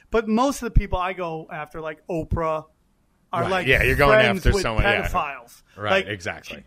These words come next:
Speaker 1: she's constantly hanging out with pedophiles. So
Speaker 2: Yep.
Speaker 1: until Rogan rapes and murders somebody, he's all good in my book. I love him to
Speaker 2: Right.
Speaker 1: death, and I, I would probably be homeless and probably dead if it wasn't for the man. So, and, like, dude,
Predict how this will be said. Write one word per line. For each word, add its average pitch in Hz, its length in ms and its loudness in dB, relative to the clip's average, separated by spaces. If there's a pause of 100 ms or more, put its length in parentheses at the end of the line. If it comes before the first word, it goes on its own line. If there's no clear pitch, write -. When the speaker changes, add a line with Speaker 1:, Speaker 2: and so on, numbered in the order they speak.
Speaker 1:
she's - 100 -12
constantly 226 500 -4
hanging 185 240 -6
out 180 180 -4
with 160 120 -12
pedophiles. - 680 0 (380)
So 208 280 -6
Speaker 2:
Yep. 202 160 -8 (220)
Speaker 1:
until 262 320 -4
Rogan 233 420 0
rapes 196 460 -8
and 180 100 -4
murders 175 440 -6
somebody, 190 640 -4 (180)
he's 185 360 -14
all 185 280 4
good 170 240 -4
in 160 80 -4
my 156 220 -6
book. 139 280 -14 (240)
I 165 120 -6
love 175 260 -6
him 175 100 -6
to 175 60 -4
Speaker 2:
Right. 160 140 -6
Speaker 1:
death, 170 340 -4
and 170 160 -8
I, 175 240 -6
I 180 160 -4
would 175 240 -6
probably 185 340 -2
be 170 200 -8
homeless 160 560 -8
and 170 180 -6
probably 160 300 0
dead 151 360 -6 (300)
if 165 100 -4
it 180 60 -6
wasn't 175 340 -4
for 175 120 -6
the 156 80 -6
man. 143 260 -10
So, 226 300 -4 (240)
and, 294 180 -6
like, 320 220 -10
dude, 330 300 -2